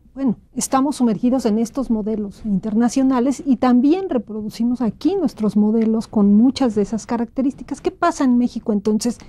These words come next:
con la participación de las mujeres? ¿Y qué, y qué le sucede a las mujeres a la hora de tener que evaluarse en estos sistemas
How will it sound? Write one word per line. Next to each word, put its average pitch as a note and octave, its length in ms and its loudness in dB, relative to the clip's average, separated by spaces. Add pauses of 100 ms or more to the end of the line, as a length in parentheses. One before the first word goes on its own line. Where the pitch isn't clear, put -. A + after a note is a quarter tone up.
(540)
con C4+ 360 2
la A#3 160 0
participación A3 840 -2
de G#3+ 100 0
las G3 200 -6
mujeres? F#3+ 580 -6 (440)
¿Y B3 120 4
qué, B3 340 2
y A#3+ 140 4
qué D#4+ 120 2
le D#4+ 140 6
sucede D#4 340 2
a D#4+ 40 4
las B3+ 140 2
mujeres B3+ 320 2
a A3+ 80 2
la A3 100 2
hora A#3 100 2
de A3+ 60 -6
tener G#3+ 240 0
que - 100 -2
evaluarse A#3+ 600 -2 (260)
en G#3 140 4
estos G3 280 -2
sistemas G#3 560 -4